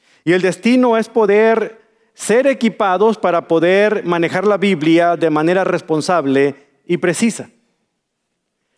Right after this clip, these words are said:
No hay opción, si usted es un hijo o una hija de Dios, no hay opción para usted en cuanto a estudiar la Biblia. Es parte de quienes somos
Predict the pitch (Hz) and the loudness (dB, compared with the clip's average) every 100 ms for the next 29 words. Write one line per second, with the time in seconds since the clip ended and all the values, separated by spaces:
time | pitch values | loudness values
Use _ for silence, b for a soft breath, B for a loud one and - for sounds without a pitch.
0 | _ _ _ _ _ - 151 214 240 233 | _ _ _ _ _ -6 -2 0 2 0
1 | 233 220 - - 220 226 180 147 143 147 | 0 0 -4 -4 0 2 2 0 -2 -4
2 | 196 208 208 202 190 202 214 226 190 190 | 0 2 2 2 2 2 2 0 2 0
3 | 196 190 147 175 226 247 - b b b | 0 -2 0 2 2 0 -6 b b b
4 | 175 220 233 226 196 143 214 214 214 190 | 0 2 2 0 0 0 0 0 0 0
5 | 165 - 202 196 180 185 175 151 170 160 | 0 0 0 2 0 -2 -2 0 0 2
6 | 156 - 160 170 180 190 170 180 139 113 | 0 -4 0 2 2 2 0 0 -2 -6
7 | _ b b b 175 - - - 185 208 | _ b b b -6 -6 -12 -6 -2 -2
8 | 202 - 135 135 143 139 160 147 135 - | -4 -4 -2 0 -2 0 0 -2 -4 -2
9 | 202 185 110 - | 0 0 -4 -12